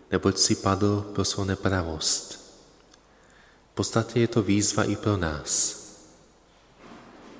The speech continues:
Neustále se obracet k Bohu. Rozvinutím perikopy je líčení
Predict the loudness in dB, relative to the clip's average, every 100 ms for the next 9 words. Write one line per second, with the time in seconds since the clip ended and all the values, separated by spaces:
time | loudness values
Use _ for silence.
0 | -20 -20 -20 -20 _ -2 0 2 2 4
1 | 4 4 0 -2 0 0 0 0 0 -2
2 | -4 2 0 0 -8 -10 -16 -18 -20 -20
3 | -20 -20 -20 -20 _ _ _ _ _ -20
4 | -20 -20 -20 -20 -20 -20 -20 -4 0 2
5 | 4 2 2 4 6 4 4 2 4 4
6 | 6 2 0 0 0 0 -2